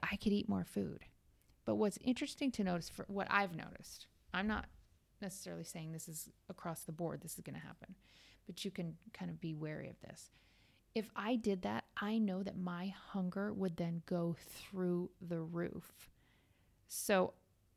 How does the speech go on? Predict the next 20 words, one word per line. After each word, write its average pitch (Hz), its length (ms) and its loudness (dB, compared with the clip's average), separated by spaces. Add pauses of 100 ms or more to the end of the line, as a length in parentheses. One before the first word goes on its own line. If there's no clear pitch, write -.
(100)
I, 190 200 4 (280)
so - 200 0
I, 190 140 0 (100)
I'm 196 140 4
basically 185 760 4 (300)
not 185 640 4 (1700)
getting 196 320 4
the 170 140 2
outcome 160 580 0 (260)
that 175 140 6
I 156 100 2
wanted, 156 560 0 (460)
right? 170 340 0
And 185 120 2
so 185 380 4 (1400)
this 262 180 8
is 208 140 4
the 180 100 6
danger, 175 580 4 (340)
is 190 180 8